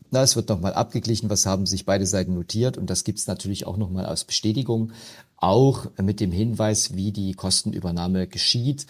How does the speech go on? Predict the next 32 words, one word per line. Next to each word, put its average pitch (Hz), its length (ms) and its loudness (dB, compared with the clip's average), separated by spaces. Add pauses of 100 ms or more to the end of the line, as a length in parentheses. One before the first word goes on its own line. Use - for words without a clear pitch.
(260)
wenn 95 120 2
ich 101 140 0
jetzt - 280 0
von 101 260 0
außerhalb 98 580 0
zu - 160 -2
meinem 95 180 -2
Gespräch - 440 -6
anreise. 117 680 0 (320)
Es - 160 0
gibt - 220 -2
auch - 180 -2
Gespräche, 110 500 0
die 98 220 -2
wir 95 400 0
in 87 240 -4
Hybrid 117 540 0
anbieten, 110 840 0
dass - 340 0
sich - 240 -4
dann 92 380 2
Kolleginnen 101 420 0
oder 90 140 -4
Kollegen 104 460 -2
zuschalten 120 800 2
und - 220 -6
ich - 100 -2
sitze - 260 -4
vielleicht 92 280 -8
beim 95 180 -4
Fachbereich. 107 680 -2 (420)
Immer 165 480 6